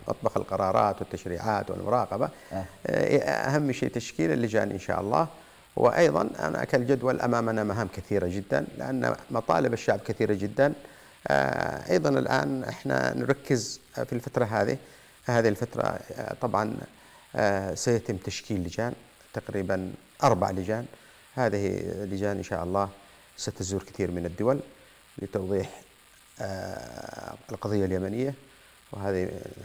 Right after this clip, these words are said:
Speaker 1: يعني، يعني سيكون، آه، يعني المجلس الآن ليس كما يقال أنه، أنه في عطلة، لا، لا يوجد عطلة إن شاء الله.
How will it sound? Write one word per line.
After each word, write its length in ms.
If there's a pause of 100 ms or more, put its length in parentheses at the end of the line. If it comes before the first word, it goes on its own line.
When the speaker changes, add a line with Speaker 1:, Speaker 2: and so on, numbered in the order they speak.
Speaker 1:
يعني، 180 (320)
يعني 240
سيكون، 600 (240)
آه، 340
يعني 320
المجلس 520
الآن 260
ليس 220 (420)
كما 200
يقال 240
أنه، 340 (680)
أنه 460 (440)
في 120
عطلة، 300 (160)
لا، 180
لا 120
يوجد 240
عطلة 260
إن 60
شاء 180
الله. 180